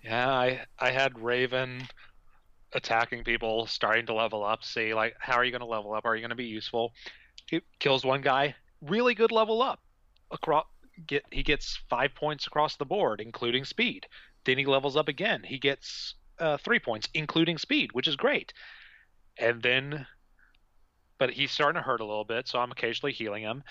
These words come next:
And then the waves come. He ha-, ends up fighting, like, six people in a row, but he keeps killing them because his speed has become so high. But they keep chipping away at his damage.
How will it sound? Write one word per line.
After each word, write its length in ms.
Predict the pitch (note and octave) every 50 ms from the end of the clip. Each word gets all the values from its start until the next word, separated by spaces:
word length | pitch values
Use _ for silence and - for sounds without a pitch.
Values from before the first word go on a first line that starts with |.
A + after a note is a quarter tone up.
| - - - - _ - _ - _ _ _ _ _ _ _ _ _ _ _ _ _ _ _ _ -
And 180 | B2 B2 A#2
then 140 | A#2 B2 C3
the 80 | C3+ C3
waves 420 | C3 D3+ E3 D#3+ C#3+ - - -
come. 280 | - - A2 - - - _ - - - _ _ _ _ _ _
He 220 | _ - - C#3 B2+
ha-, 180 | B2+ B2 B2 - - -
ends 180 | C#3 C#3 C3+
up 120 | D3+ C#3+ - _ -
fighting, 480 | D3 C#3 C3+ C3 C3 B2+ B2 B2+ B2+ A#2+ _ _ _ _ _ _ _ _ _ _ _ _
like, 140 | A2 G2+ -
six 320 | - - - C3+ - -
people 320 | - - C#3+ - B2+ B2
in 60 | B2 B2
a 80 | A#2+
row, 360 | A#2+ D3 D#3 A#2 A2+ A#2 A#2 - -
but 120 | C3 B2
he 140 | - - - -
keeps 280 | - D3+ C#3+ - - -
killing 400 | - - G#3 G3+ F#3 D3+ C3 A#2
them 160 | A#2 A#2 A2+
because 280 | A2+ - - C3+ B2
his 140 | - C3 B2
speed 380 | - - - - F#3+ G3 F3 -
has 120 | - C3 -
become 300 | C#3+ C3 - C#3 C3 B2+
so 220 | - - C3+ C3+
high. 480 | B2 E3 F3+ D3+ A2 - F#2 F#2+ - - _ _ _ - - _ _ _ _ _
But 140 | - C#3 -
they 80 | - C#3+ C#3 - -
keep 220 | - - E3+ E3+ - _
chipping 420 | - - - E3 - - E3+ D#3
away 260 | D3 D3 D3+ C#3 C#3 C#3
at 80 | C3+
his 140 | C#3+ A#2+ A#2+
damage. 680 | C#3+ C#3+ G3 E3 B2+ A2 A2 - - - - - -